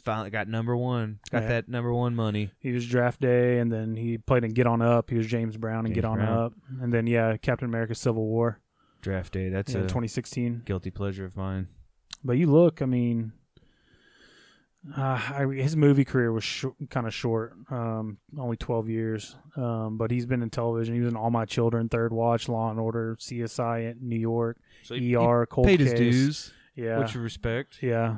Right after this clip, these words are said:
Speaker 2: So he was on Justified. I forgot he was on Justified. Um,
Speaker 1: That's a good show.
Speaker 2: that was a really good show.
Speaker 1: I need to finish that. I remember me and my dad were into that.
Speaker 2: Yeah, it's good. Uh, I'm on season six. I need to pick it back up.
Speaker 1: How many are there?
Speaker 2: Six.
Speaker 1: Six? Yeah,
Speaker 2: Yeah.
Speaker 1: I figured.
Speaker 2: Yeah.
Speaker 1: Probably nearly done.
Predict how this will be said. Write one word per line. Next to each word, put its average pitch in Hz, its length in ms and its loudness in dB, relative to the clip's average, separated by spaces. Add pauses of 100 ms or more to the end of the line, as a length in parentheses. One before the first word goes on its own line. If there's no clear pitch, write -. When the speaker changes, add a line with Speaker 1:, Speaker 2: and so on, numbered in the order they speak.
Speaker 2:
So 113 460 2
he 123 60 0
was 123 100 2
on 117 140 2
Justified. 120 500 -2
I 123 40 0
forgot 120 260 -2
he 117 80 0
was 113 80 -2
on 110 100 -2
Justified. 120 640 -6 (920)
Um, 110 220 -4
Speaker 1:
That's 104 160 -4
a 107 60 -8
good 107 140 -10
show. 92 240 -20 (120)
Speaker 2:
that 123 80 -8
was 117 80 0
a 107 80 -6
really 107 200 -6
good 104 120 -8
show. 110 400 -4
Speaker 1:
I 98 60 -20
need 98 140 -16
to 90 40 -20
finish 98 280 -18
that. 95 280 -16
I - 20 -18
remember 98 320 -14
me 104 120 -14
and 101 80 -12
my 92 80 -14
dad 95 200 -12
were 90 60 -18
into 90 140 -16
that. 92 260 -14 (100)
Speaker 2:
Yeah, 147 220 -20
it's 131 140 -14
good. 123 480 -8
Uh, - 40 -8
I'm 120 300 -2
on 123 140 -2
season 110 240 -10
six. 113 400 -10
I - 20 -14
need 110 140 -12
to 107 40 -16
pick 110 160 -12
it 107 80 -16
back 107 220 -12
up. 113 240 -4 (300)
Speaker 1:
How - 40 -18
many 151 140 -8
are 147 160 -12
there? 85 180 -14
Speaker 2:
Six. 113 360 -6
Speaker 1:
Six? - 280 -14
Yeah, 107 180 -10
Speaker 2:
Yeah. 101 80 -8
Speaker 1:
I - 20 -10
figured. 107 400 -12 (100)
Speaker 2:
Yeah. 131 120 -2
Speaker 1:
Probably 107 140 -6
nearly 87 140 -12
done. 101 360 -12